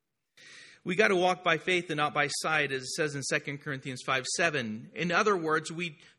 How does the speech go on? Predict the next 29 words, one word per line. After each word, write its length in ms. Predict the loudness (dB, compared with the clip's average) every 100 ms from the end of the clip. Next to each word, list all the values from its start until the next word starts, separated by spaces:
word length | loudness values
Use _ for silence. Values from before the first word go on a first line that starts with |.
| -8
trust 420 | 2 2 2 -2
in 140 | -2
God's 280 | 0 0 0
word 240 | -2 -2 -2
even 400 | -2 0 0 0
when 120 | -2
we 100 | -4
don't 220 | -4 -4
see 220 | -4 -4
it 140 | -6 -2
physically. 540 | -2 0 -2 -6 -8 -10 _ _ _ _ -20 -20 -12 2
We 140 | 2
believe 460 | 4 2 2 0 2
that 160 | 2
he 120 | 2
is 180 | 0 2 2
faithful 420 | 2 2 -4 -2
and 180 | -2 -4
his 200 | -6 -4
word 260 | -2 0
is 180 | -2 -4
true. 360 | -4 -2 0 -4 -10 -20 _ _ _ _ _ _ _ _ _ _ _ _ _ _ _ _ -8
As 160 | -6
God's 340 | 2 4 4 2
grace 460 | 0 2 2 0 -4
is 140 | -2
appropriated 880 | -2 -2 2 2 2 2 2 2 2
by 200 | 0 0
faith, 380 | 2 2 2